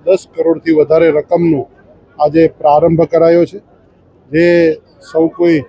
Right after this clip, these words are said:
આઠ દસ ગામોની અંદર એક સાથેનો અહીંથી પ્રારંભ કરાવ્યો છે. એટલે લોકોને સુખાકારીમાં આ વસ્તુઓનો ઉપયોગી થશે.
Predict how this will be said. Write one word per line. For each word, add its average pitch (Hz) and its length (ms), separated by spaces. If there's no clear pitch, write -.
આઠ 320 220
દસ 175 240
ગામોની 165 500
અંદર 170 200
એક 156 160
સાથેનો 165 500
અહીંથી 160 320
પ્રારંભ 160 420
કરાવ્યો 175 340
છે. - 120
એટલે 165 300
લોકોને 175 540
સુખાકારીમાં 170 880
આ 165 240
વસ્તુઓનો 165 580
ઉપયોગી 160 520
થશે. 170 240